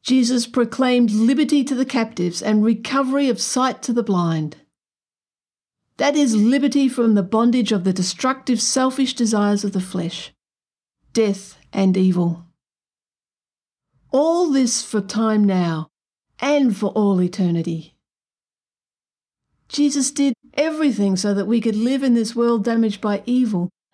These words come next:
no longer controlled by the selfish desires, death and evil, or trapped in the eternal consequences of them. That is, to receive complete wholeness and freedom,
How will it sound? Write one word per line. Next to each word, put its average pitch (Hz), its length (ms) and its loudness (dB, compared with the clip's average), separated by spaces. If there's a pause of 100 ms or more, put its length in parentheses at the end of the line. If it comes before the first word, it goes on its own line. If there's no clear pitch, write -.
no 262 180 2
longer 277 340 2
controlled 262 760 0
by 208 160 0
the 185 100 0
selfish 185 480 -4
desires, 175 680 -4 (380)
death 202 300 -2 (200)
and 190 220 2
evil, 180 380 0 (440)
or 302 240 2
trapped 202 480 -4
in 214 100 4
the 214 140 2
eternal 233 420 0
consequences 208 840 -2
of 214 200 -4
them. 160 340 -4 (1900)
That 262 200 0
is, 262 360 0
to 240 180 -2
receive 233 540 0
complete 240 460 0
wholeness 233 540 2
and 196 240 0
freedom, 196 600 0